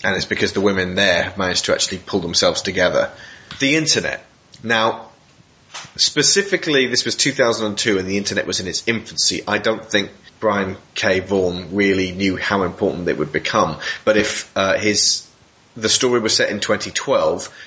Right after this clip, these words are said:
there would be immediate attempts to get the internet back online if it, if, if the internet went down. What would actually happen? Does anyone know?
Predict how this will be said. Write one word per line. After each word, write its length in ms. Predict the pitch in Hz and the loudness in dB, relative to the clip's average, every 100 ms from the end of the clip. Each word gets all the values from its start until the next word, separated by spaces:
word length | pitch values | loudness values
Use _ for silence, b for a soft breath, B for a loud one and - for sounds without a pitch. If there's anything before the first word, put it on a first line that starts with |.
| B | B
there 120 | 104 | 0
would 180 | 95 - | 0 -2
be 320 | 98 95 85 - _ _ _ - | -2 -2 -4 -10 _ _ _ 0
immediate 800 | 104 101 107 120 101 104 95 - | 0 0 0 0 0 2 2 0
attempts 380 | - 95 87 - | -2 -2 -2 -4
to 80 | |
get 200 | 95 95 | -2 -2
the 120 | 87 92 | -2 -4
internet 420 | 87 80 62 - | -4 -6 -6 -4
back 240 | 90 - | -6 -4
online 400 | 78 69 73 71 | -4 -2 -2 -2
if 120 | - | -2
it, 120 | - - | -2 -2
if, 280 | - - - | -8 -8 -10
if 160 | - | -4
the 180 | 113 95 | 0 0
internet 440 | 90 - 90 85 | 0 -2 0 0
went 220 | 90 - - | 0 -2 -2
down. 340 | 85 78 - B B | -2 -2 -8 B B
What 180 | 196 | 0
would 120 | 226 226 | 2 2
actually 320 | - 190 160 | 2 2 2
happen? 340 | 151 143 - | 0 -2 -4
Does 120 | 98 | 0
anyone 280 | 123 147 151 | 0 2 2
know? 380 | 147 135 - - | 2 0 -2 -8